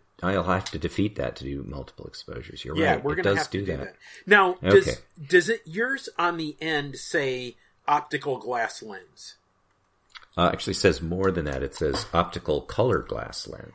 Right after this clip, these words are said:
Speaker 2: Oh my. Okay, I got the black and white version apparently. <laughs> So, <laughs> yeah, well, it says color, but that doesn't mean that it's certainly uncoated. Yeah, I'm looking at that. That's certainly uncoated. So
Speaker 1: Although, you know, you could probably just sprinkle a little bit of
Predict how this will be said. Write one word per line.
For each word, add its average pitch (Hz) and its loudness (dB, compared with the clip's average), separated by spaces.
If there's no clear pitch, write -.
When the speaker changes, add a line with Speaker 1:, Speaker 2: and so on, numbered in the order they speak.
Speaker 2:
Oh 180 10
my. 127 -4
Okay, 123 0
I 120 2
got 135 -2
the 117 -4
black 117 -4
and 107 -12
white 110 -10
version 98 -10
apparently. 101 -16
<laughs> 175 8
So, - 10
<laughs> - 6
yeah, 170 10
well, 156 2
it 170 2
says 196 4
color, 160 0
but 143 0
that 156 -2
doesn't 143 -4
mean 139 -8
that 127 -8
it's 131 -8
certainly 151 -4
uncoated. 123 -10
Yeah, 120 -8
I'm 117 -14
looking 113 -12
at 107 -20
that. 107 -14
That's 120 -14
certainly 113 -10
uncoated. 104 -10
So 220 6
Speaker 1:
Although, 160 8
you 113 -4
know, - -8
you 113 0
could 202 0
probably 147 0
just 101 -2
sprinkle - -4
a - -6
little 95 -4
bit 90 -6
of 69 -8